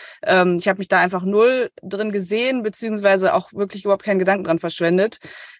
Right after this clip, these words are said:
Ähm, und, ähm, weil ich halt auch dachte, ich bin halt eher so ein introvertierter Mensch und, ähm, eher ein bisschen zurückhaltend und so, dachte so, nee, wenn man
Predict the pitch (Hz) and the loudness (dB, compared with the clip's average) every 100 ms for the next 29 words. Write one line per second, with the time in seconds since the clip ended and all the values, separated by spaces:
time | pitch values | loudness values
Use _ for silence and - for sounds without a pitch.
0 | - 190 185 180 175 170 - _ _ _ | 0 2 4 2 0 -2 -8 _ _ _
1 | _ 190 185 175 170 - 175 170 170 160 | _ -2 2 2 0 -2 -2 0 -2 -4
2 | 170 _ _ _ _ _ - 170 180 - | -8 _ _ _ _ _ -8 -6 -4 -4
3 | - 185 180 180 - 185 180 170 - - | 0 0 2 -2 0 2 2 0 -4 -14
4 | _ _ _ - 196 175 160 156 254 247 | _ _ _ 2 4 4 0 -2 -2 0
5 | 208 196 202 - - 196 202 196 202 202 | 2 2 0 -6 -4 -2 -2 -2 -2 -4
6 | - 180 180 - 170 170 175 170 185 180 | -6 -6 -6 -4 -2 0 -2 2 2 2
7 | 190 - 180 180 185 214 240 202 185 185 | 0 -2 -4 -4 -4 -4 0 2 2 0
8 | 175 180 180 175 175 165 156 160 156 156 | -2 0 -2 -2 -4 -2 -2 -2 -4 -4